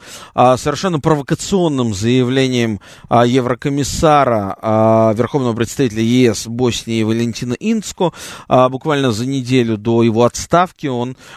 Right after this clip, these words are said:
а, своей директивой ввел уголовную ответственность за отрицание геноцида в Сребренице.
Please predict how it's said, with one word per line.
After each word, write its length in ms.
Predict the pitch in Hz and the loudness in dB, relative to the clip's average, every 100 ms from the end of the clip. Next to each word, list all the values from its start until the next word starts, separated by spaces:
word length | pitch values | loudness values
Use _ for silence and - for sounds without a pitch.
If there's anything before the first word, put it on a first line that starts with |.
| - | -2
а, 340 | - 120 120 | 2 4 4
своей 220 | 117 135 | 2 -4
директивой 640 | 117 117 123 107 - 165 131 | -2 0 0 -2 -6 -2 0
ввел 260 | 110 147 | 2 2
уголовную 520 | 139 127 127 120 123 120 | 2 2 2 0 -2 -4
ответственность 540 | 139 156 - 143 107 | -2 -4 -4 -6 0
за 120 | 151 | 0
отрицание 640 | 127 131 117 147 143 147 135 | 2 -2 -2 0 0 0 -2
геноцида 640 | 117 123 117 - 143 135 | 0 0 -2 -2 -2 -2
в 60 | - | -2
Сребренице. 880 | 151 160 147 117 98 82 - - | 0 2 2 0 -6 -10 -16 -18